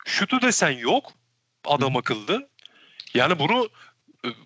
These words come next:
Speaker 1: Orlando niye draft etmiş onu da bilmiyorum. Hani ne gördünüz baba bu adamda? Biz neyi göremiyoruz veya yani?
Speaker 2: Hı hı. Ya fiziğiyle iyi pres yapabiliyor işte, iyi baskı yapabiliyor. O olayı var. Bir de şey,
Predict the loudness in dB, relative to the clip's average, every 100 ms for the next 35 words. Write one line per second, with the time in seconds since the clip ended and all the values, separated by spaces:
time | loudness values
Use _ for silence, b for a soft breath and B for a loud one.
0 | -6 0 4 4 2 2 2 2 2 2
1 | -2 -4 -4 -2 0 0 -2 -2 -2 -2
2 | -2 -2 0 0 0 -2 -4 -8 -8 -4
3 | -4 -4 -4 -4 -2 -6 -8 -6 -6 -2
4 | -2 0 -2 -2 -6 -10 -10 -4 -2 -4
5 | -8 -8 -8 -8 -10 -10 -6 -8 B B
6 | B B B B -2 -2 2 2 4 4
7 | 4 2 2 0 0 -2 -2 0 0 0
8 | 2 2 2 0 0 0 0 2 4 4
9 | 4 2 2 2 4 4 2 0 0 0
10 | 0